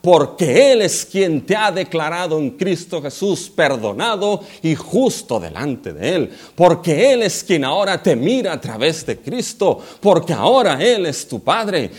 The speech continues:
Porque ahora, hermanos y hermanas, se-, somos libres del pecado por lo que Cristo hizo en aquella cruz. Ya no has más culpabilidad ni más condenación por los que están en Cristo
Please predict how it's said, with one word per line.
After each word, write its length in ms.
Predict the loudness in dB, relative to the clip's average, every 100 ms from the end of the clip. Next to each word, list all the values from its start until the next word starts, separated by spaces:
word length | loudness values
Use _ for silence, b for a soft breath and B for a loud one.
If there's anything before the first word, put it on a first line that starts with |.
| B 2
Porque 300 | 2 2 2
ahora, 320 | 2 4 2
hermanos 420 | 0 -2 -2 -2
y 60 | -2
hermanas, 420 | -2 -2 -2 -4
se-, 220 | -2 -4
somos 560 | -2 -2 -2 0 -4 -4
libres 680 | -2 2 4 2 0 -2
del 200 | -2 -4
pecado 580 | -4 -6 -2 -4 -2 -4
por 240 | -2 -2 -2
lo 160 | -4
que 240 | -6 -8 -4
Cristo 600 | -2 -2 -4 -2 -2 -2 B
hizo 500 | -2 -2 0 0 0 B -2
en 180 | -2
aquella 520 | -2 -4 -2 -2 -4 0
cruz. 340 | 2 4 2 B B 2
Ya 220 | 4 4
no 160 | 2
has 180 | 0 -2
más 320 | -4 0 0 0
culpabilidad 840 | 0 0 2 0 0 0 0 -2 0
ni 180 | 0 -2
más 460 | -2 -4 -4 -6
condenación 840 | -4 -2 -2 -4 -6 -4 -2 -2
por 260 | -2 0 0
los 240 | -2 -4
que 120 | -8 -10
están 480 | -8 -6 -4 -4 B B
en 260 | -2 0 -2
Cristo 760 | -4 -2 -2 -6 -2 -2 -2